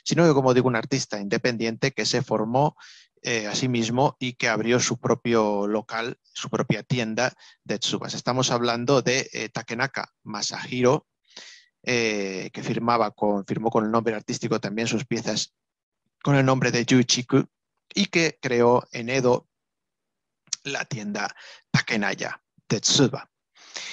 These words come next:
Eh, bueno, pues, eh, con Takenaka Masahiro tenemos uno de estos artistas formado en las tradiciones, eh, posiblemente la tradición Hayashi, con influencias de la tradición Kamiyoshi,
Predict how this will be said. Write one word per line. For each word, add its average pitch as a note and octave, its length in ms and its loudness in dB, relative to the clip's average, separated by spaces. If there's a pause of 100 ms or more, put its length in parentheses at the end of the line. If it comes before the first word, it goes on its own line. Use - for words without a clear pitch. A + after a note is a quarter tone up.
(260)
Eh, C#3+ 400 2
bueno, E3+ 360 2
pues, A#2 340 4
eh, F#2+ 320 -8
con F#2 180 -6
Takenaka C3+ 400 0
Masahiro C3+ 640 4
tenemos A#2 520 0
uno C3 160 2
de B2+ 40 6
estos A#2+ 220 0
artistas D#3 520 -2
formado B2 720 -2
en A2 240 -14
las G2+ 200 -10
tradiciones, C3 840 0 (260)
eh, F2+ 380 -6
posiblemente G#2 560 -4
la G2 100 -6
tradición G2 420 -6
Hayashi, C3+ 680 0 (280)
con G#2 200 -2
influencias G#2+ 420 -2
de G#2+ 80 -4
la G2 120 -6
tradición G#2 360 -6
Kamiyoshi, B2+ 840 2